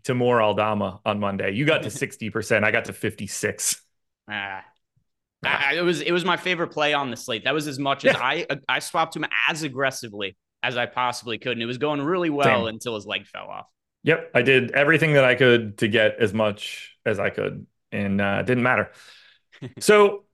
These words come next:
Speaker 1: the guy that's getting the most ownership here for Memphis is John Konchar, point guard, shooting guard eligible, four K.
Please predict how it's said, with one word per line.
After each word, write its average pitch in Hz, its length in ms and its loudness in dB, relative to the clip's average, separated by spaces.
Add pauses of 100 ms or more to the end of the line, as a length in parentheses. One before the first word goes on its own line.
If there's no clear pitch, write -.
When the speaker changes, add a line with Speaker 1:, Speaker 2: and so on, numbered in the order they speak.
(220)
Speaker 1:
the 165 100 0
guy 240 200 2
that's 240 120 2
getting 226 240 2
the 185 60 4
most 165 240 4
ownership 143 420 0
here 127 200 2
for 131 200 2
Memphis 117 520 -2
is 117 380 0
John 107 300 -2
Konchar, 101 480 -2
point 131 220 0
guard, 123 160 0
shooting 110 240 -6
guard 110 220 2
eligible, 101 440 -2
four 127 380 0
K. 98 400 0